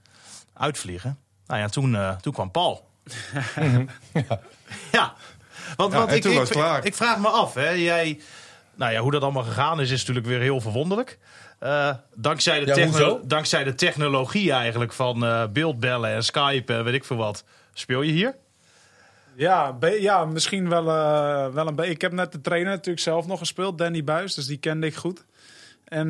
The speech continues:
Speaker 4: eh, ja, Thomas Bruns en Ilias Bellassani mee bij Heracles. Toevallig, eh, belde Bruns mij op. En hij zegt, eh,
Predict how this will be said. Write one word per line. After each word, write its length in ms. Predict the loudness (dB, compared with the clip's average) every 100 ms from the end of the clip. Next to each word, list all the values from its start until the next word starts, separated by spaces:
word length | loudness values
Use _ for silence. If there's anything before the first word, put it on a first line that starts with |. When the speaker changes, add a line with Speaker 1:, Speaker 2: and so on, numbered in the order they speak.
| 0
Speaker 4:
eh, 60 | 0 0 2 2 0 0
ja, 160 | 0 -2
Thomas 380 | 0 -2 0 -4
Bruns 380 | -2 -2 -2 -4
en 100 | -4
Ilias 360 | -4 -2 -2 -2
Bellassani 680 | -2 -2 -2 -2 -2 -4
mee 300 | -4 -2 -2
bij 140 | -4 -4
Heracles. 600 | -2 -2 -4 -6 -6 -10 -12
Toevallig, 600 | -12 -4 -2 0 -2 -4
eh, 220 | -4 -4 -4
belde 600 | -2 -2 0 -2 -2 -4 -4
Bruns 300 | -4 -4 -4
mij 160 | -4
op. 280 | -4 -6 -8 _ _ _ _ _ _
En 160 | -12 -4
hij 120 | -4
zegt, 380 | -2 -4 -4
eh, 60 | -4